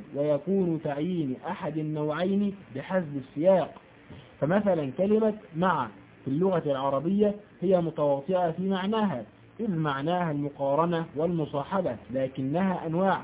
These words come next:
بحسب ما تضاف إليه. فإذا قلت الماء مع اللبن فهو مختلط، وإذا قلت الزوجة، الزوجة مع زوجها فمعناه بقاء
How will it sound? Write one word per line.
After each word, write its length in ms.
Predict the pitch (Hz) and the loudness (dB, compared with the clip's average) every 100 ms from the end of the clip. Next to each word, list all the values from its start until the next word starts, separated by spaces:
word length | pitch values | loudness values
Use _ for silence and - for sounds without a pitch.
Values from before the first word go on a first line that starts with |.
| - - - 127 | -8 -18 -10 -8
بحسب 400 | - 190 165 156 | -2 -2 0 0
ما 240 | 143 139 | 0 -2
تضاف 440 | 135 127 135 139 135 | -2 0 2 2 -2
إليه. 500 | 151 170 170 127 107 101 - - - - | 0 4 4 4 -4 -6 -10 -20 -8 0
فإذا 320 | 196 202 196 | 2 6 4
قلت 300 | 190 214 165 - - | 4 2 2 -4 -8
الماء 560 | 135 135 143 175 175 147 | -2 0 2 2 2 0
مع 220 | 135 123 | 0 0
اللبن 480 | 120 151 185 208 208 - - | 2 2 4 2 0 -6 0
فهو 240 | 156 175 | 2 4
مختلط، 500 | 180 - - 233 175 - - - - - - - - - - | 2 -2 -2 0 0 -4 -16 -20 -20 -20 -20 -20 -20 -8 2
وإذا 360 | 208 226 214 | 4 6 4
قلت 320 | 202 214 165 - - | 4 4 2 -2 -12
الزوجة، 560 | 123 120 180 165 127 120 107 - - | -10 2 4 4 2 -4 -10 -16 -10
الزوجة 440 | 127 135 190 165 143 | 0 4 4 2 0
مع 320 | 123 123 117 | -2 -2 -2
زوجها 600 | 131 185 185 220 226 214 - | 0 2 2 4 4 2 -4
فمعناه 580 | 135 131 131 185 190 147 | -6 -4 -2 0 0 2
بقاء 580 | 139 - 165 190 190 | 0 2 6 8 6